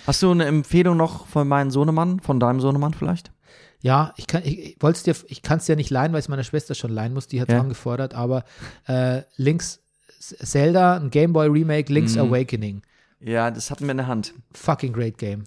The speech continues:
Speaker 1: Ja.
Speaker 2: Fa-, finde ich unglaublich. Hatte ich so
Speaker 1: Ist
Speaker 2: viel
Speaker 1: es sehr
Speaker 2: Spaß mit
Speaker 1: schwer?
Speaker 2: dem
Speaker 1: Er ist
Speaker 2: Spiel.
Speaker 1: schnell frustriert?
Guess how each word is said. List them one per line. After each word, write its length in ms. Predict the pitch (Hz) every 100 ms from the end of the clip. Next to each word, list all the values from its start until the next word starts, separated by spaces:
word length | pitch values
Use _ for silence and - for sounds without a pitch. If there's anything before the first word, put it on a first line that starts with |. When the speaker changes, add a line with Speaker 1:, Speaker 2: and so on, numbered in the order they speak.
| -
Speaker 1:
Ja. 300 | 123 110 110 _ _ _ -
Speaker 2:
Fa-, 160 | 151 -
finde 200 | 151 143
ich 140 | -
unglaublich. 460 | 175 156 135 127 135
Hatte 140 | 147
ich 80 | 135
so 340 | - - 190
Speaker 1:
Ist 120 | 202
Speaker 2:
viel 80 | 180
Speaker 1:
es 100 | 160
sehr 100 | 156
Speaker 2:
Spaß 80 | 156 151
mit 80 |
Speaker 1:
schwer? 100 | 175
Speaker 2:
dem 40 | 175
Speaker 1:
Er 80 | 147
ist 60 |
Speaker 2:
Spiel. 80 | 135
Speaker 1:
schnell 160 | 160 160
frustriert? 520 | 147 - 147 185